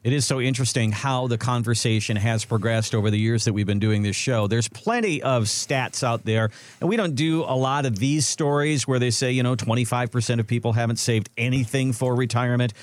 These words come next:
and the bulk of people out there have saved, like, less than a hundred thousand dollars. And, you know, if you're in that boat, we encourage you and we do everything we can to say, "Okay,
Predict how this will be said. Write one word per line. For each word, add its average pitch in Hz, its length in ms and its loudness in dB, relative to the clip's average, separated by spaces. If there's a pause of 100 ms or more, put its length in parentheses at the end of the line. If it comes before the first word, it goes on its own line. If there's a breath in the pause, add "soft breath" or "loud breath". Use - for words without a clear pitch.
(220 loud breath)
and 127 400 0
the 127 100 0
bulk 120 380 -2
of 123 140 -2
people 131 340 0
out 123 160 -2
there 127 160 2
have 117 160 0
saved, 120 420 0
like, 107 220 0
less 107 360 -2
than 127 160 0
a 113 60 0
hundred 120 360 -2
thousand 120 420 -2
dollars. 120 460 0 (320 loud breath)
And, 139 320 0
you 147 160 -2
know, 135 160 0 (180 loud breath)
if 127 300 0
you're 208 160 0
in 175 220 0
that 156 320 -2
boat, 151 440 0
we 139 480 0
encourage 131 560 0
you 160 300 2
and 123 380 0
we 123 120 2
do 139 220 0
everything 143 380 0
we 131 100 2
can 139 320 0
to 120 140 2
say, 123 420 0
"Okay, 131 380 0